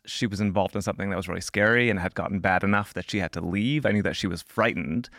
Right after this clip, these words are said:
and had actually good reason to be frightened, um, 'cause I did know that people who had come out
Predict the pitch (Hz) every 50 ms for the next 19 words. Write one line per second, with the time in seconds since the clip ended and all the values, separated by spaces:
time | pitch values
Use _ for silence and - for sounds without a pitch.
0 | - - 107 95 95 113 104 104 101 - - 101 90 113 104 90 104 123 117 107
1 | 107 95 - 90 90 - - 82 82 - 120 135 139 135 - - - - - -
2 | - - 98 92 90 90 87 85 82 80 82 - _ _ - 98 95 92 92 123
3 | 123 110 110 107 104 104 98 87 90 - - 110 - 95 90 92 92 92 - -
4 | - 107 98 95 95 95 90 87 - -